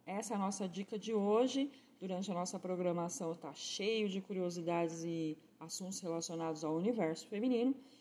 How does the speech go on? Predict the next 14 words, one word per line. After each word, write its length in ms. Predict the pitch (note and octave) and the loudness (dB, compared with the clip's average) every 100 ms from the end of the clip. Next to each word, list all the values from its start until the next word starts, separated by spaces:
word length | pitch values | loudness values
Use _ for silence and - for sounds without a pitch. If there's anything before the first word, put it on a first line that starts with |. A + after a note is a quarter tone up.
| - - | -18 -6
E 80 | A3 | -2
a 80 | |
gente 280 | A3 G#3+ G#3+ | 0 0 0
se 240 | - - D#4+ | -2 -2 -2
vê 340 | A3+ A#3+ B3 | 4 4 4
aqui 300 | G#3+ A3 B3 | -4 -4 -4
no 100 | A3 | -4
canal 560 | A#3 G#3 F#3+ F#3+ G#3+ G#3+ - _ _ | -4 -2 2 4 2 0 -18 _ _
com 80 | F3+ | -4
outros 400 | G3+ G#3 G#3 G#3+ | -2 -2 -4 -8
conteúdos 720 | - A3 A3 G#3 F#3 F#3 F#3 | -6 -6 -4 -2 -2 -2 -4
relacionados 720 | G3 F3+ F#3 - F3 E3 D#3+ | -2 -2 -2 -4 -4 -4 -2
ao 140 | F3 F#3 | 0 0
assunto 520 | G3+ - G#3 - | 0 -4 -6 -8